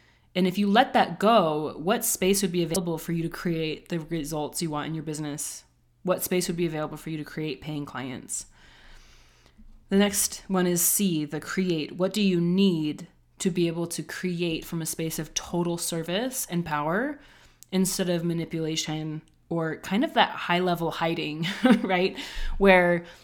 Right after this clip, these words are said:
we're serving and we're there and we make the offer, but we don't go full out. I think we know that within ourselves.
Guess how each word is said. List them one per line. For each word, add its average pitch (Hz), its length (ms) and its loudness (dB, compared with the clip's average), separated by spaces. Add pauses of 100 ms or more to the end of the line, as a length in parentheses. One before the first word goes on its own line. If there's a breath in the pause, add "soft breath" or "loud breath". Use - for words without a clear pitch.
(160 loud breath)
we're 339 100 2
serving 302 540 4
and 262 80 4
we're 311 100 6
there 269 200 6
and 262 80 4
we 262 100 6
make 277 180 4
the 254 120 2
offer, 175 380 4
but 208 120 -2
we 214 120 2
don't 240 160 4
go 247 140 8
full 202 280 0
out. 151 580 0
I 190 60 2
think 214 160 0
we 233 100 4
know 175 280 2
that 190 220 4
within 180 220 -2
ourselves. 165 800 -2